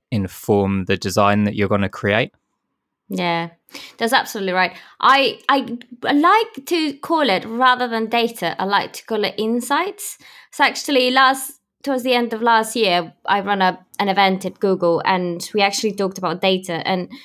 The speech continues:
Speaker 2: for creatives, for creative designers, especially in the advertising industry. And there is still, like, a lot of, um, perception. And when you talk data, or when you say that word of data, or in the world of advertising, it's called programmatic, which is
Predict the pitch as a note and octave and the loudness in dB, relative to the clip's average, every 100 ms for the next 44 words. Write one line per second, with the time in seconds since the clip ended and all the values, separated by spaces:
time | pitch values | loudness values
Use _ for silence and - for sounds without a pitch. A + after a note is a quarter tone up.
0 | - _ _ _ - - A3 G3+ - A3 | -20 _ _ _ -12 2 2 2 4 4
1 | A#3 D4+ D4+ - G3+ F3+ - _ - G3 | 4 0 -2 -4 -2 -2 -6 _ -4 -2
2 | F#3+ G3 F#3+ F3+ F3 F3 - _ _ _ | -2 -4 0 0 0 -4 -8 _ _ _
3 | _ _ _ _ - - - G#3+ G3+ F#3 | _ _ _ _ -16 -10 -2 -2 0 2
4 | F3+ F3+ F#3 F#3+ F#3+ G3 G3 F#3+ F#3+ - | 4 2 2 0 0 0 -4 -6 -8 -2
5 | F3+ F3 A3 G#3+ G#3+ G#3+ G#3 G#3 A#3 A#3+ | -2 0 2 2 2 -2 -4 -4 -2 0
6 | C#4 C4+ C4+ D#4+ E4 D#4+ C#4+ C4 B3+ B3 | 0 0 -4 -2 0 2 0 2 2 4
7 | A#3 A3 A3 A#3+ A3 A3 G#3+ G#3+ _ _ | 2 0 2 4 6 4 -2 -6 _ _
8 | _ - A#3+ - C4 - A#3+ A3 G#3+ G#3+ | _ -2 -2 2 0 0 0 0 0 0
9 | G#3+ F#3+ A3 G#3+ G#3+ G3+ G3+ A#3 A3+ - | -4 0 0 0 -2 -4 -2 -2 -4 -6
10 | - A3+ A3 A3 D#3 E3+ A3+ A3+ G#3 G3+ | 2 2 2 -2 0 0 -2 -4 -4 -2
11 | G3 G3 A3+ G#3+ G#3 G3+ - F#3 G#3 G3+ | -4 -2 0 0 2 2 0 0 2 4
12 | F#3+ F#3 F#3+ A3 G3 G3 G3+ F3+ F#3+ F#3+ | 2 0 -2 0 0 2 0 2 2 2
13 | F#3 G#3 G3 G3+ G3+ G3 G3 F#3+ F#3+ G3 | 0 -2 -2 2 2 4 2 0 0 2
14 | F#3 F#3+ F3+ - F3+ - F#3 F3 F3+ F#3 | 2 -2 -6 -4 -6 -4 -4 -2 -4 -2
15 | - E3 - F3+ F#3+ F3+ - | -4 -4 -4 -4 -4 -4 -6